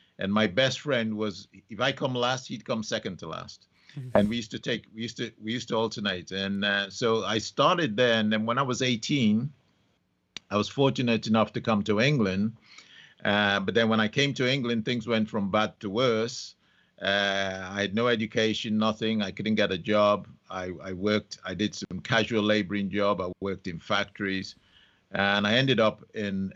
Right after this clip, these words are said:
Speaker 1: a, in a low point, sleeping on a friend's chair because I had nowhere to live. I had no money. I just had my clothes in a suitcase, and, uh, that was it. I had five pound. I remember this. I had five pound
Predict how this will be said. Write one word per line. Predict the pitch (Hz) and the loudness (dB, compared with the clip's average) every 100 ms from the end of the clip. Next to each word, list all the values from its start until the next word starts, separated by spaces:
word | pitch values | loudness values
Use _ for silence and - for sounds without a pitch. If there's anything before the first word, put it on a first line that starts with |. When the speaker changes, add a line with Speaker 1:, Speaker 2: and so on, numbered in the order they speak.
| 98 | -8
Speaker 1:
a, | 98 98 - 107 | -6 -6 -8 -6
in | 98 | -4
a | 98 | -2
low | 98 120 131 | 4 4 4
point, | - 104 98 92 - | 2 2 2 -2 -6
sleeping | - 120 117 117 104 | -6 -2 0 2 2
on | 95 | 2
a | |
friend's | 92 113 104 92 | 0 2 2 0
chair | - - 139 113 101 101 | -2 2 6 6 4 0
because | - 98 | -4 -2
I | 98 | 0
had | 95 98 98 | 0 0 2
nowhere | 107 110 107 92 | 2 4 2 0
to | 95 | -2
live. | 95 127 113 104 | 0 4 4 4
I | 92 | 0
had | 92 92 | -2 -2
no | 98 95 | -2 0
money. | 110 117 101 98 104 _ - - - - | 2 2 2 -2 -6 _ -20 -20 -16 -4
I | 95 | 0
just | 107 101 | 0 2
had | 104 95 | 0 2
my | 95 90 | 0 -2
clothes | - 120 123 113 | 0 2 2 2
in | 110 98 | -2 -4
a | |
suitcase, | - 120 107 113 110 104 101 - - _ | -4 -6 -2 2 2 0 -4 -10 -16 _
and, | 95 92 92 92 92 90 87 | -6 -4 -4 -4 -6 -6 0
uh, | 90 90 85 87 - - | 2 4 2 -2 -8 0
that | 107 107 | 0 2
was | 98 92 | 0 2
it. | 127 - | 2 0
I | - 104 | 0 2
had | 110 - | 2 -2
five | - 139 151 139 | -6 -2 -2 -2
pound. | 135 135 117 78 71 - | -2 0 0 -4 -12 -12
I | |
remember | 104 104 123 139 | -6 -2 -2 -2
this. | 113 95 95 | -4 -4 -4
I | 92 | -4
had | 98 - | -6 -6
five | - 117 127 - - | -6 -2 -2 -4 -8
pound | 113 107 98 95 92 | -4 -2 -2 -6 -10